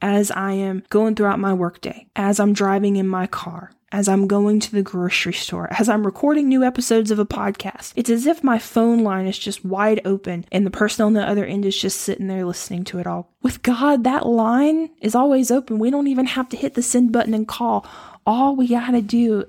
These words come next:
is talk to him and he's there.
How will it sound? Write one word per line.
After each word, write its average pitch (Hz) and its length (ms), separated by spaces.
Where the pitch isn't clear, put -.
is 190 360
talk - 300
to 233 180
him 180 220
and 220 100
he's 196 280
there. 190 460